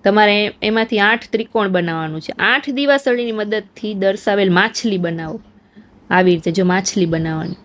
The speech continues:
છે. હવે ત્રણ દિવાસળી ઉઠાવીને એને ફરીથી એવી રીતે ગોઠવો કે માછલી એની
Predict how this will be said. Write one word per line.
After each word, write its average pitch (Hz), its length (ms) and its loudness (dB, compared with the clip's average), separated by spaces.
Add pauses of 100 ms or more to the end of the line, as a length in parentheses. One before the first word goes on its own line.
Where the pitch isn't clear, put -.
(560)
છે. 247 100 6 (400)
હવે 220 220 8
ત્રણ 254 340 2
દિવાસળી 269 500 0
ઉઠાવીને 247 560 -2
એને 220 200 -2
ફરીથી 254 460 0
એવી 240 200 6
રીતે 233 200 -2
ગોઠવો 226 440 2
કે 180 140 -4
માછલી 185 520 0
એની 196 160 0